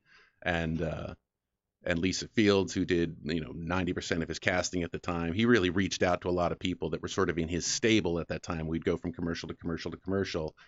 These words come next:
And, uh, and he reached out to a lot of us and said, "Hey, you know, I got this, this movie I'm doing, and there's this mission control room, and I need guys." And so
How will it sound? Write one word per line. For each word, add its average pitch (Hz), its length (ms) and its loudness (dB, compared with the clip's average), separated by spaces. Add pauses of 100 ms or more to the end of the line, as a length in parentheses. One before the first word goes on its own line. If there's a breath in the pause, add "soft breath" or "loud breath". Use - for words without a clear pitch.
(240 soft breath)
And, 85 300 0
uh, 76 300 -2 (920)
and 87 160 -2
he 87 200 -2
reached 90 320 -2
out 80 160 0
to 82 80 -4
a - 20 -2
lot 78 220 -4
of 78 60 -8
us 80 120 -10
and 92 100 -6
said, 120 80 -8
"Hey, 139 100 -4
you 123 100 0
know, 107 100 0
I 98 60 0
got 107 160 -2
this, - 280 -4
this 85 320 -8
movie 98 280 2
I'm 90 120 2
doing, 90 360 4
and 82 120 0
there's 80 160 -4
this 82 140 -4
mission 120 240 2
control 95 400 2
room, 95 260 4
and 85 80 0
I 78 60 -6
need 95 240 2
guys." 90 540 2
And 85 160 -2
so 80 360 -4